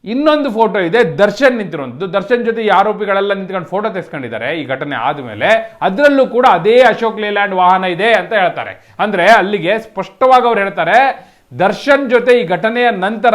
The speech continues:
ಏನ್ ಆರೋಪಿಗಳು ಫೋಟೋ ತೆಗೆಸ್ಕೊಂಡ್ರಲ್ಲ, ಅದೇ ಸ್ಥಳದಲ್ಲಿ ನಿಂತು ತೆಗೆಸ್ಕೊಂಡಿದ್ದು ಅಂತ. ನೋಡಿ, ಆಗ ಜಡ್ಜ್ ಶಾಕ್ ಆಗ್ತಾರೆ. ಅರೆ, ಹೀಗೆ ಒಬ್ಬನ್ನ ಮಾರಣಾಂತಿಕ ಹಲ್ಲೆ ಮಾಡಿ, ಆತನ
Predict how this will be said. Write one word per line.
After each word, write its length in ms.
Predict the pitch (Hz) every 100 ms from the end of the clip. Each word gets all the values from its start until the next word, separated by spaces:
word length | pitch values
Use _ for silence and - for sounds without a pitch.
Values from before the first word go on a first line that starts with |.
| 180
ಏನ್ 180 | 202
ಆರೋಪಿಗಳು 440 | 185 208 214 220 190
ಫೋಟೋ 220 | 190 220
ತೆಗೆಸ್ಕೊಂಡ್ರಲ್ಲ, 500 | 202 185 190 156 190 208 - -
ಅದೇ 320 | 117 147 220 226
ಸ್ಥಳದಲ್ಲಿ 440 | 196 170 190 170
ನಿಂತು 140 | 170
ತೆಗೆಸ್ಕೊಂಡಿದ್ದು 500 | 156 127 147 123 107
ಅಂತ. 140 | 110 110
ನೋಡಿ, 180 | 156 165
ಆಗ 400 | 113 156 220 214
ಜಡ್ಜ್ 280 | 151 160
ಶಾಕ್ 220 | 160 127 -
ಆಗ್ತಾರೆ. 520 | - 90 - _ -
ಅರೆ, 440 | 226 247 247 - _ _ _
ಹೀಗೆ 320 | 196 269 247
ಒಬ್ಬನ್ನ 460 | 220 180 175 220 214 214 185 - - _
ಮಾರಣಾಂತಿಕ 680 | 123 147 240 254 254 226 214
ಹಲ್ಲೆ 380 | 160 185 254 254
ಮಾಡಿ, 440 | 196 214 196 131 - _ _ _ _ _ _ -
ಆತನ 480 | 175 247 226 262